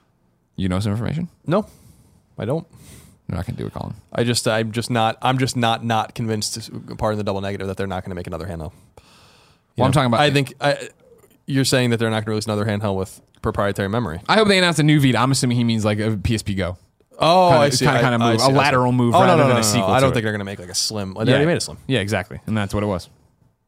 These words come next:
Speaker 1: D J Mutton Chops writes into Kinda Funny dot com slash P X Q and says, "Hey guys, hey.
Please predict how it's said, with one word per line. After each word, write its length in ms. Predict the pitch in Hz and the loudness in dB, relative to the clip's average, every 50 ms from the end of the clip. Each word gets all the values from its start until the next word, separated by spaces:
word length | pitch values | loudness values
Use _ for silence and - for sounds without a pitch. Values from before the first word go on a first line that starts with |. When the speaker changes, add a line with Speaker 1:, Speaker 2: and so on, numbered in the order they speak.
| _ _ _ _ _ _ _ _ _ _ _ _ _ _ _ _ _ _ _ _ - - | _ _ _ _ _ _ _ _ _ _ _ _ _ _ _ _ _ _ _ _ -2 2
Speaker 1:
D 160 | 160 185 220 | 4 4 6
J 160 | 180 180 202 190 | 6 6 6 6
Mutton 240 | 180 190 196 202 | 4 4 4 4
Chops 260 | 170 170 170 139 131 - | 4 4 4 4 4 2
writes 180 | 143 135 131 139 | 2 2 2 2
into 120 | 135 127 | 0 0
Kinda 200 | 123 139 123 120 | 2 0 0 2
Funny 160 | 117 127 120 | 0 0 2
dot 140 | 117 113 113 | 2 0 0
com 160 | - 120 123 | 0 0 0
slash 200 | 120 - 123 - | 0 0 -2 -2
P 180 | - 135 135 139 | 0 0 0 0
X 160 | 131 131 - | 0 -2 -6
Q 200 | - - 147 151 | -2 2 2 2
and 100 | 151 143 | 2 2
says, 300 | - - 202 226 226 220 - - - - | 2 4 4 4 4 0 -4 -10 -10 -2
"Hey 180 | - 262 285 277 | 0 2 2 4
guys, 240 | 294 277 269 247 | 2 2 2 2
hey. 340 | - 240 214 190 127 - - | 2 2 2 0 -2 -4 -8